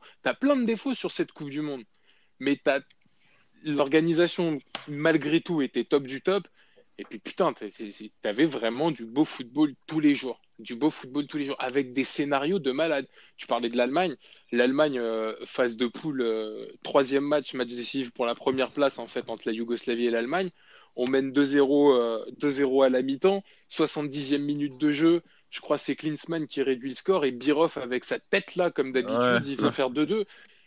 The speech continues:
Speaker 1: Et c'était que des scénarios comme ça.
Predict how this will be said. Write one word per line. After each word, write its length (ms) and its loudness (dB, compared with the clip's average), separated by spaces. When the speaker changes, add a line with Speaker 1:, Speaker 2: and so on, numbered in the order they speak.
Speaker 1:
Et 560 0
c'était 320 -8
que 140 0
des 180 0
scénarios 480 0
comme 180 0
ça. 240 -10